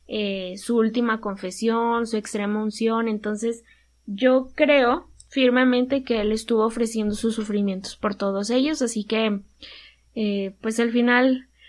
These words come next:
eh, murió victorioso porque al día de hoy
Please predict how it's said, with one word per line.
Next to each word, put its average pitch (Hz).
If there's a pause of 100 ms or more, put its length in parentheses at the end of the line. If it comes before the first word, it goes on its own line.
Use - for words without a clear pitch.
(200)
eh, 214
murió 240
victorioso 254
porque 214
al 220
día 220
de 226
hoy 233